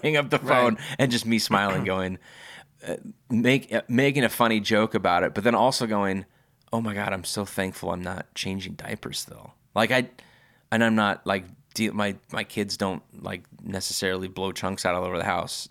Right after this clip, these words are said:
Speaker 1: you know, or whatever, or
Speaker 2: Probably once
Speaker 1: I don't
Speaker 2: in a
Speaker 1: know.
Speaker 2: great while still,
Speaker 1: Yeah,
Speaker 2: right?
Speaker 1: I mean, that happens, but,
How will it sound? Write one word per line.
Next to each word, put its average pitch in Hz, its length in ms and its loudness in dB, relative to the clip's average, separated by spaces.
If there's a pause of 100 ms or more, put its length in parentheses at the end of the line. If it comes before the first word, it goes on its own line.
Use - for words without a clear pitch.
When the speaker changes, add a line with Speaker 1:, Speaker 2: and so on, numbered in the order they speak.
(180)
Speaker 1:
you 98 160 -2
know, 82 160 0
or 98 140 0
whatever, 98 440 4
or 92 360 0 (420)
Speaker 2:
Probably 175 220 4
once 135 180 4
Speaker 1:
I - 40 4
don't - 80 4
Speaker 2:
in - 0 -
a 120 40 4
Speaker 1:
know. 117 40 2
Speaker 2:
great 120 160 6
while 107 260 2
still, 175 200 4
Speaker 1:
Yeah, 160 300 8
Speaker 2:
right? 139 80 4
Speaker 1:
I 165 40 4
mean, 170 260 0
that 127 140 4
happens, 127 520 0
but, - 240 2